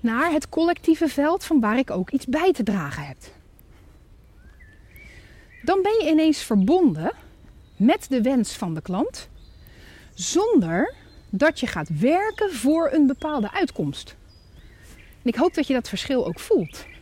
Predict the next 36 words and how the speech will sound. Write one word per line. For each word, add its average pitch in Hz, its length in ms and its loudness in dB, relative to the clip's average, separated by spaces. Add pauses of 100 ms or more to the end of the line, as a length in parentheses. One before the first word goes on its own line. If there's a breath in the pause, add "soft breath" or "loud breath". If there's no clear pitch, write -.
(640 soft breath)
Als - 180 -4
ik 349 140 -4
hem 269 140 4
zo 320 240 2
presenteer, 294 920 -2 (320 loud breath)
dan 254 160 0
zeg 339 220 -2
ik 277 100 -4
dus 233 160 -2
nergens, 285 760 0 (540 soft breath)
"Ja, 226 100 0
je 220 180 2
moet 226 200 2
maken 254 460 2
waar 196 160 0
de 175 60 -2
klant 330 340 0
om 185 160 0
vraagt, 220 480 -2
want 226 140 -2
anders 349 320 0
verkoopt 320 400 0
het 180 120 -6
niet." 151 300 -6 (1400 soft breath)
Het - 100 -16
is 339 80 4
een - 160 -4
totaal 427 460 0
ander. 240 300 2
Iets 359 160 0
heeft 311 180 -2
er 277 60 6
niks 381 260 2
mee 349 180 2
te - 80 0
maken. 151 400 -2